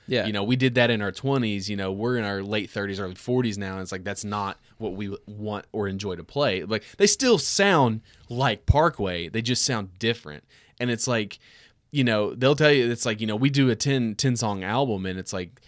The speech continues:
Speaker 2: that's it. That's, like, that's all. It, you know, takes everything out of us. And, like, I watched an Instagram live the other day of, 'cause they don't, they don't really do, they're not on social media, like, hardly at all. Like, they're, they are,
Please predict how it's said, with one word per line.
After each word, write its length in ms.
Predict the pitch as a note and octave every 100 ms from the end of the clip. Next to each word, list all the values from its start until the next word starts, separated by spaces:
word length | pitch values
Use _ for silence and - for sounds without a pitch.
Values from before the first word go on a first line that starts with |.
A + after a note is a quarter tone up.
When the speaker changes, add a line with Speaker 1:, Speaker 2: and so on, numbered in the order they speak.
| _
Speaker 2:
that's 200 | A2+ -
it. 200 | A#2+ G2+
That's, 200 | D#2+ B2
like, 200 | - G#2
that's 180 | A2+ G2+
all. 220 | G#2+ D2+
It, 180 | G#2 G#2+
you 120 | A2+
know, 100 | G2+
takes 240 | F#2 B2 A2+
everything 260 | A#2 G2+
out 180 | G2+ C3
of 120 | A2+
us. 200 | F#2+ F#2 - _ _ -
And, 160 | A#2+
like, 300 | A2+ G#2 G2 _ - _ - - _ _ _ _ -
I 60 | B2
watched 240 | B2 C3 C3
an 80 |
Instagram 440 | B2 A#2 A2+ G#2+ G2+
live 240 | G2+ G#2
the 100 | G2+
other 120 | G2
day 180 | G2 F#2+
of, 100 | F#2 F#2+ _ -
'cause 140 | B2
they 100 | B2 D#3+
don't, 180 | C#3+
they 80 | C#3
don't 200 | D3+ A#2+
really 200 | A2+ A#2
do, 200 | G2 G2+
they're 180 | F2+ A2+
not 360 | G#2 G#2 G#2 - _ -
on 160 | G2 F#2+
social 260 | F#2 -
media, 220 | F2+ E2+ D#2+
like, 120 | D#2
hardly 260 | F#2 E2+ E2+
at 40 |
all. 140 | E2+
Like, 180 | E2 E2
they're, 200 | F#2 F#2+
they 320 | E2+ G2 A2+
are, 320 | F2 D2+ D2